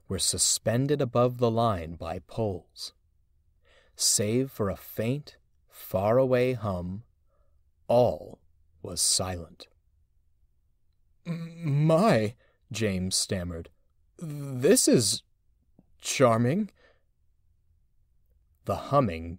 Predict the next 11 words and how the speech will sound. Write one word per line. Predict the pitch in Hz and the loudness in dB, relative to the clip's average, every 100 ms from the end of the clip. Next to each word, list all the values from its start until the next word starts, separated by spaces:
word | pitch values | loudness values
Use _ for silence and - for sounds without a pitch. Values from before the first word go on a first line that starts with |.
| _ | _
gradually | - 92 117 123 92 87 82 | -6 0 2 2 -2 -8 -10
became | 87 85 - 98 90 87 | -10 -12 -8 -6 -4 -8
louder. | 85 92 107 98 90 - _ _ _ _ _ _ _ - _ _ | -6 0 0 0 -6 -14 _ _ _ _ _ _ _ -20 _ _
In | 110 147 170 | 0 2 2
the | |
distance, | 135 131 143 - - - - - _ _ _ _ | 0 0 0 -4 -8 -14 -18 -18 _ _ _ _
a | 85 | -6
shape | - - - 139 147 | -4 -2 0 -2 -2
appeared, | 95 - 85 78 - - _ _ _ _ _ - | -6 -8 -12 -12 -14 -20 _ _ _ _ _ -10
growing | 98 104 131 147 131 110 123 | 0 2 2 2 0 2 2
larger | 139 147 104 87 - | 4 4 2 -4 -12